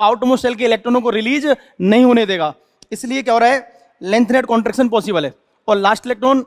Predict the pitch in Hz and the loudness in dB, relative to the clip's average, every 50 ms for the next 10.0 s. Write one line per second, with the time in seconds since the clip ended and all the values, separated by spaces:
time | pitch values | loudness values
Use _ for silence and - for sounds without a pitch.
0 | _ _ _ _ _ _ _ _ _ _ _ _ 156 175 208 247 254 240 247 254 | _ _ _ _ _ _ _ _ _ _ _ _ -12 -8 -6 -2 0 2 2 4
1 | 254 240 247 240 220 240 226 220 226 247 254 - - - 254 233 226 247 214 233 | 4 2 2 0 0 0 2 2 2 2 0 -2 -8 -8 -8 -6 -6 -6 -6 -6
2 | 214 190 208 214 226 254 233 - 254 233 220 240 220 226 220 247 226 226 240 254 | -2 0 0 0 0 0 -2 -2 -4 -4 -4 -4 -4 -4 -6 -4 -2 -2 -2 -2
3 | 254 190 190 - - 233 247 247 190 220 202 202 190 185 170 160 151 143 123 - | -2 -4 -8 -10 -8 -6 -6 -4 -4 -6 -4 -4 -4 -4 -4 -6 -8 -8 -10 -12
4 | _ _ _ _ - 247 220 240 190 139 - _ _ _ _ - 226 247 220 262 | _ _ _ _ -10 -4 0 0 0 0 -2 _ _ _ _ -2 -2 0 2 0
5 | 254 240 240 262 262 - _ _ _ _ _ _ _ _ _ _ _ - 160 175 | 2 4 2 2 2 0 _ _ _ _ _ _ _ _ _ _ _ -8 -4 0
6 | 180 - 320 - 269 262 254 262 - _ _ _ 165 214 226 214 - - 214 233 | 0 0 0 0 -2 -2 -2 -4 -10 _ _ _ -8 -8 -8 -6 -6 -4 -2 0
7 | 240 240 269 233 - 262 269 262 208 202 202 220 233 196 - _ _ _ 226 226 | 0 0 0 0 0 0 0 0 2 2 2 0 0 -4 -10 _ _ _ -2 -2
8 | 220 - - 226 240 247 240 262 254 185 233 226 208 170 151 131 - _ _ _ | -2 0 0 0 0 0 0 0 -2 -2 -2 -2 -2 -4 -4 -6 -8 _ _ _
9 | _ _ _ _ 240 226 233 240 240 269 269 - 247 254 262 202 - - 269 277 | _ _ _ _ -2 0 0 2 2 2 0 0 0 -2 -2 -4 -4 -2 -2 -2